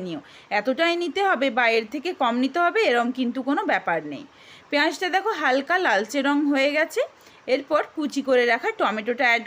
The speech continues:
করে নাড়াচাড়া করে টমেটোটাকে একটু নরম হতে সময় দেব। টমেটোটা নরম হয়ে গেছে। এরপর আদা আর রসুনটাকে সামান্য একটু জল দিয়ে একদম কিন্তু মিহিভাবে পেস্ট বানাতে হবে।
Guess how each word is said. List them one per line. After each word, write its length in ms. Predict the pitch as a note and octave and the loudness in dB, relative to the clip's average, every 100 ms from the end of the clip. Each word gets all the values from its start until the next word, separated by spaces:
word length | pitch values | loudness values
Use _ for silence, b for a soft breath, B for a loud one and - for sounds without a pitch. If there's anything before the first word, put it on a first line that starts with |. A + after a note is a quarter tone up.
| - | -2
করে 160 | D4+ C#5 G4 | -2 -2 0
নাড়াচাড়া 460 | A#3 G3 G3+ B3 B3 | 2 2 2 0 0
করে 200 | B3+ E4 C5 | 0 -4 -2
টমেটোটাকে 540 | D4+ A#3+ C4 D4 D#4 F4+ - C4+ | -2 -2 -2 -2 -4 -4 -4 -4
একটু 240 | - G#4 A4 | -4 -6 0
নরম 280 | C4+ A3 A#3 C#4 | 2 2 2 2
হতে 180 | C4 G#4+ - | 2 -2 -2
সময় 300 | C#4 G#3+ G3+ G3 | -2 -2 -6 -6
দেব। 160 | F#3 F3+ - - - - B B B B - | -6 -6 -6 -14 -20 -20 B B B B -4
টমেটোটা 520 | C4+ A#3+ C#4 A4+ A4 E4 G4 C4+ | 0 2 4 2 2 0 4 4
নরম 300 | B3 A#3 C4 A#3+ | 4 4 4 4
হয়ে 180 | A3 G3+ | 2 0
গেছে। 340 | F3 - G#3 - B B - | -2 -2 -6 -8 B B -2
এরপর 400 | D4+ F#4 C4+ E4+ - G3 | -2 2 2 2 2 2
আদা 200 | G#3 B3 D#4+ | 2 2 2
আর 60 | E4+ C#4 | 4 2
রসুনটাকে 600 | A#3 - F#4+ G#4+ F4+ D4 A#4+ - | 2 0 0 0 0 -2 -2 -2
সামান্য 420 | B3+ B3+ F4+ G4 F#4 | 2 2 2 2 0
একটু 160 | F4+ F#4 A#3 G3+ | 2 0 0 2
জল 200 | G3+ G#3 A#3 | 4 4 2
দিয়ে 160 | D#4 - G3+ | 0 2 -2
একদম 340 | G#3 A3+ E4+ F#4+ - | -2 -2 0 0 -2
কিন্তু 240 | F4 D#4 G#4 A#3+ | -2 2 2 4
মিহিভাবে 500 | C4 C4+ C#4+ C#4+ F#4+ - | 4 4 2 2 2 2
পেস্ট 220 | G#3+ G3+ | 0 0
বানাতে 400 | G#3 G3+ E3 E3 F3+ | 0 0 0 0 -2
হবে। 240 | D3 - | -4 -6